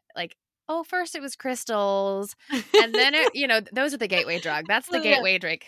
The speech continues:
Speaker 2: Tarot and crystals. <laughs>
Speaker 1: Tarot was second.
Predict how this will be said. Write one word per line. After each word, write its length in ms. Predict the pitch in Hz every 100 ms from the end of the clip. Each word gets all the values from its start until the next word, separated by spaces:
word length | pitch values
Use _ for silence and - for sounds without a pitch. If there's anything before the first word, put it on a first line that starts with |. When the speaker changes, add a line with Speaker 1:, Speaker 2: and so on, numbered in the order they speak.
| -
Speaker 2:
Tarot 440 | 277 277 302 320 320
and 220 | 277 254
crystals. 920 | - 277 - 285 277 - 415 427 - - 440
<laughs> 180 | - 440
Speaker 1:
Tarot 320 | 294 233 240
was 140 | 269 302
second. 400 | 240 254 262